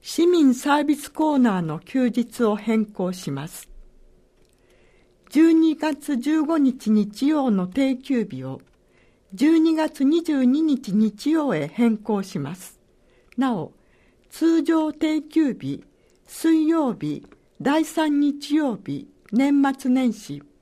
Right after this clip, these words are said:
場所、イオンモール岡崎三階。市民課、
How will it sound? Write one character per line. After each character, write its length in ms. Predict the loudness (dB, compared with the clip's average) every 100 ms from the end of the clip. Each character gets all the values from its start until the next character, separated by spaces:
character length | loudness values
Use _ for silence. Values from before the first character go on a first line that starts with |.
| _ _ _ _ _ _ -8
場 200 | -6 -6
所、 320 | -4 -4 -4 _ _ _ _ _
イ 180 | 2 2
オ 120 | 2
ン 160 | 0 0
モ 220 | 0 -2
ー 20 |
ル 260 | -4 -8 -8
岡 280 | -8 -2 -2
崎 480 | -2 -4 -6 -8 -8
三 340 | -8 -2 0 0
階。 300 | -2 -6 -10 _ _ _ _ _ _ _ _ _ _ _ _ _
市 180 | -2 2
民 260 | 4 4 0
課、 320 | -4 -6